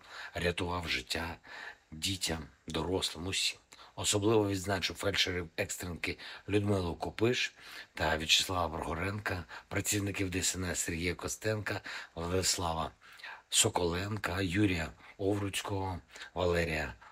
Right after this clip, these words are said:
Моргацького, Олексія Марченка, Віктора Довженка, а також поліцейських Андрій Вовк, Андрій Зеляк. Вдячний вам усім. Я впевнений, наші воїни дадуть відповідь Росії на цей теракт.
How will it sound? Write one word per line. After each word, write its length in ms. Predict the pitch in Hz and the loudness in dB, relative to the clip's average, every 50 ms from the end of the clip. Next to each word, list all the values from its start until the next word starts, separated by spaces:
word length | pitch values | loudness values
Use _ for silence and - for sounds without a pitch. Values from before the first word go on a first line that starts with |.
| - _ - | -20 _ -6
Моргацького, 800 | 90 85 73 - 90 107 110 104 - - - - 90 87 85 98 | -4 -2 0 4 4 4 4 4 2 0 -2 -2 -2 0 0 0
Олексія 540 | 98 90 82 - - - - 92 90 85 82 | 0 0 2 2 4 4 4 2 0 -2 -2
Марченка, 560 | 82 87 101 110 104 - - 98 90 - 98 | -2 0 0 0 0 0 0 0 0 -2 -2
Віктора 440 | 82 92 104 - - 98 85 85 - - - - - - | -2 -2 -2 -2 -4 -4 -4 -4 -6 -6 -12 -18 -12 -6
Довженка, 640 | 87 92 92 92 92 104 113 110 95 - - 78 78 | -2 0 0 2 4 2 2 2 0 -2 -2 -4 -2
а 20 | |
також 420 | - 92 90 - - 113 107 - - - - - - - | -4 -4 -6 -4 -2 -2 -2 -4 -4 -10 -14 -14 -14 -8
поліцейських 760 | - 104 107 104 - - 107 101 85 - - - - - 85 | -2 0 0 0 2 2 2 2 2 0 -4 -4 -4 -2 -2
Андрій 340 | 87 85 82 87 87 85 76 | -2 -2 -2 -2 -2 -2 -2
Вовк, 460 | 73 82 98 110 107 - - - - - | -2 2 2 2 2 2 -4 -12 -6 -2
Андрій 480 | 78 78 80 80 87 95 95 - - - - - - - - | -2 0 0 0 0 0 0 -2 -4 -10 -16 -16 -16 -14 -8
Зеляк. 560 | 80 78 82 85 80 73 69 - - - - - - - - | -4 -2 -2 0 0 0 0 -2 -4 -8 -14 -16 -16 -16 -12
Вдячний 480 | 82 80 80 101 95 85 - - 73 69 | -4 2 6 8 10 10 8 6 4 0
вам 220 | 67 64 60 - - _ _ _ _ - - - - - | -2 -4 -4 -6 -8 _ _ _ _ -20 -20 -20 -18 -10
усім. 400 | - 78 - - - - 65 62 - - - | -2 4 4 6 6 6 2 0 -8 -12 -6
Я 180 | 71 73 82 80 | -2 0 0 0
впевнений, 680 | - - - 104 101 95 98 95 90 90 87 82 82 - - - - - - | 0 0 2 2 2 2 0 -2 -2 -2 -4 -6 -8 -12 -14 -14 -16 -14 -10
наші 320 | - 92 87 80 - - 85 | -4 0 4 6 6 6 4
воїни 380 | 82 85 87 85 80 80 80 | 2 -2 -2 -2 -2 -2 -2
дадуть 500 | 78 76 87 85 76 92 87 80 76 - | -2 0 -2 -2 0 -2 -4 -2 -2 -2
відповідь 420 | 82 80 78 - - 76 76 69 - | -4 -4 -4 -4 -6 -6 -6 -4 -4
Росії 560 | 73 73 - - - 92 95 98 104 101 - - - - - - - - | -2 0 0 0 0 0 0 -2 -4 -6 -8 -12 -20 -20 -20 -20 -8 -2
на 160 | 80 82 76 | -2 0 0
цей 420 | - - - 87 78 80 76 - - - - - - - - - _ - | 2 2 2 4 2 2 0 -4 -8 -16 -20 -20 -20 -20 -20 -20 _ -4
теракт. 600 | - 87 80 87 104 113 - - - - - | 0 0 2 2 0 0 -2 -6 -8 -10 -14